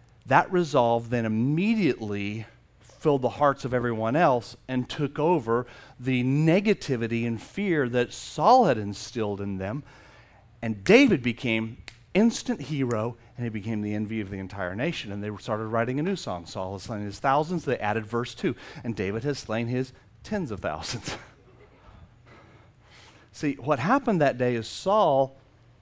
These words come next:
he lost more than just the opportunity to kill a giant. He allowed this hurdle of fear to appear to be so high and so intimidating that he retreated to the sidelines and he began to lose control of his kingdom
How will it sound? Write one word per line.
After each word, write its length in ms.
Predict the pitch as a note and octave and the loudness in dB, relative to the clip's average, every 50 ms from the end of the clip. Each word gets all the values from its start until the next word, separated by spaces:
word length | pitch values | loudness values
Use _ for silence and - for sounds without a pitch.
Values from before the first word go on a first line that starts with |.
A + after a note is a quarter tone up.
| _ _ - _ - | _ _ -20 _ -18
he 200 | - - - A3+ | -10 -4 -2 2
lost 380 | A3+ G#3+ G3+ F#3 E3+ - - E3 | 6 8 10 8 8 6 0 -2
more 280 | D#3 D#3 F3 G#3 A#3 | 0 4 4 4 4
than 140 | A3+ G3 D#3+ | 4 2 0
just 220 | C#3 D3 C#3 - - | 0 -2 -4 -4 0
the 100 | C#3+ B2+ | 0 0
opportunity 640 | B2 - - B2 - - A#2+ A2 G#2+ G#2 G#2 G#2+ | 0 0 -4 -10 -8 -6 -6 -4 -4 -4 -6 -6
to 60 | G#2 G#2 | -6 -8
kill 300 | - - A2 G2 G2+ G2+ | -10 -10 -8 -6 -6 -8
a 40 | F#2 - _ - - - _ _ | -10 -12 _ -20 -20 -20 _ _
giant. 400 | - - G#2 F2+ F2+ G2+ G#2 G2+ - - - _ _ _ _ _ - - _ _ _ _ _ _ _ | -14 -12 -12 -10 -10 -10 -12 -12 -14 -20 -20 _ _ _ _ _ -20 -20 _ _ _ _ _ _ _
He 180 | - B2+ C#3+ | -6 0 2
allowed 420 | G3 A3+ A3 G3 F#3+ F3+ F#3 F3+ D3+ | 2 4 6 6 8 8 6 4 0
this 140 | C#3+ B2+ - | -4 -8 -10
hurdle 760 | - - - - - D#3+ F3+ F#3+ G#3 A3 A#3 B3 A#3+ A3+ - - _ | -14 -16 -16 -10 -2 0 0 2 2 2 2 2 0 -2 -4 -6 _
of 100 | D#3+ D#3 | -8 -8
fear 680 | - - - - - - F3+ D#3+ B2+ G#2 G2+ G2 G2 G2 - - - - - - | -8 -12 -18 -18 -6 -4 -2 0 0 0 0 -2 -4 -6 -10 -16 -20 -20 -20 -12
to 200 | - D3+ C3+ C3 | -6 -2 0 0
appear 760 | B2 - - - - G3+ A3 A#3 G3 C3 G#2+ G#2+ G#2 G#2 - - - - _ _ _ - - - _ | -2 -2 -10 -8 -4 0 0 2 2 2 2 0 -2 -6 -10 -14 -18 -20 _ _ _ -20 -20 -20 _
to 80 | - A#2+ | -10 -8
be 120 | A2+ G2 | -8 -6
so 600 | - - - - - - - D#3+ E3+ A3+ C#4 C4 | -6 -6 -6 -4 -4 -2 2 8 8 8 8 8
high 480 | G3+ D3+ G#2+ F2+ E2 E2 E2+ F#2 F#2+ - - - - - _ - - - - | 6 2 0 0 -2 -4 -6 -8 -12 -14 -18 -20 -20 -20 _ -20 -20 -12 -6
and 200 | B2+ A#2 A2 G2 | -6 -4 -4 -6
so 460 | - - - - - - A#3 B3+ D4 | -6 -8 -8 -2 0 2 6 8 10
intimidating 840 | D4 C4+ - - - G#3 F#3 D#3 C3 A2+ A2+ A2+ G#2+ A2+ A2+ A2+ | 8 8 8 4 2 2 2 2 2 2 2 0 0 0 -2 -4
that 100 | G#2 - | -4 -6
he 260 | E3+ - - A3 B3 C4 | -10 -6 0 2 2 4
retreated 540 | C4 A#3+ - - - F#3 E3 D3 D3 C3+ | 4 0 -2 -4 -4 -2 -2 -2 -2 -4
to 120 | - - C3 | -6 -12 -10
the 120 | B2+ C3 | -10 -10
sidelines 800 | - - - D#3 C3+ A#2+ A#2 G#2 G#2 G2 F#2+ F#2+ G2 G2 F#2+ - | -10 -2 2 4 6 6 4 4 0 -4 -4 -2 -4 -4 -6 -8
and 120 | G#2+ G2+ A#2 | -8 -6 -6
he 60 | B2+ | -6
began 300 | A#2 A#2 A2+ A#2+ A#2 A2 | -6 -4 -4 -4 -4 -2
to 80 | G#2+ A2 | -4 -6
lose 380 | G2+ G2+ A2+ D3 G3+ G#3+ - | -6 -4 -4 -2 -4 -4 -4
control 400 | - - G3 D#3+ - - C#3+ C#3 | -4 -6 -6 -6 -6 -8 -6 -6
of 80 | C#3 B2 | -6 -6
his 160 | C3 B2 - | -8 -10 -10
kingdom 400 | - - C#3 B2+ A2+ G#2 G#2+ G#2+ | -10 -8 -6 -6 -4 -4 -4 -6